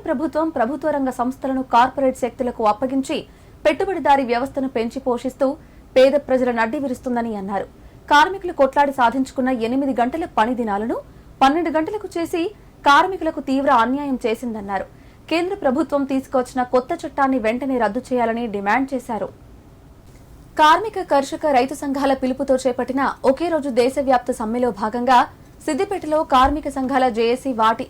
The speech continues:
అనుబంధ సంఘాల ఆధ్వర్యంలో భారీ ర్యాలీ నిర్వహించారు. సిద్దిపేట హై స్కూల్ గ్రౌండ్ నుండి పాత బస్టాండ్ వరకు కార్మికులు ర్యాలీగా వచ్చి పాత బస్టాండ్ వద్ద బైఠాయించారు. అనంతరం వారు మాట్లాడుతూ, కేంద్ర ప్రభుత్వం తీసుకొచ్చిన ఏ కార్మిక చట్టాలు అయినా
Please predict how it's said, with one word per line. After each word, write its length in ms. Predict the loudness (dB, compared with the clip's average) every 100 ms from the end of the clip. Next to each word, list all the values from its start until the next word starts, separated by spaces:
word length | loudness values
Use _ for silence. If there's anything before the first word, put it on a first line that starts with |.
| -6
అనుబంధ 360 | -4 -2 -4
సంఘాల 400 | -4 -4 -2 2
ఆధ్వర్యంలో 680 | 4 2 0 -6 -2 -2 -2 -4 -20 -10
భారీ 320 | 2 4 4 2
ర్యాలీ 280 | 2 2 2
నిర్వహించారు. 680 | -2 -6 -8 -8 -4 -4 -4 -12 -20 -20 -12 -4
సిద్దిపేట 360 | -2 -2 -2
హై 240 | 0 2 2
స్కూల్ 300 | 0 -6 2
గ్రౌండ్ 240 | 4 4
నుండి 340 | 2 0 -2 -6 -14 -2 4
పాత 160 | 4 2
బస్టాండ్ 400 | -8 -6 -4 0
వరకు 360 | 0 0 -2 -2 -14 -6 4
కార్మికులు 440 | 4 4 0 2
ర్యాలీగా 420 | 4 4 2 2
వచ్చి 280 | 0 -2 -6
పాత 340 | 0 2 4 2
బస్టాండ్ 420 | -6 -2 -2 0
వద్ద 220 | 2 2
బైఠాయించారు. 760 | 2 0 -2 -8 -8 -6 -6 -6 -20 -20 -18 -4
అనంతరం 420 | 0 0 0 2
వారు 220 | 6 6 6
మాట్లాడుతూ, 680 | 2 2 0 0 2 2 -2 -20 -8
కేంద్ర 280 | -2 -2 -2
ప్రభుత్వం 460 | 0 0 0 -2 -2
తీసుకొచ్చిన 580 | 0 -2 -2 -4 -2 -2
ఏ 220 | 2 2
కార్మిక 360 | 4 2 2 -4 -8
చట్టాలు 280 | -2 2 4
అయినా 340 | 4 2 0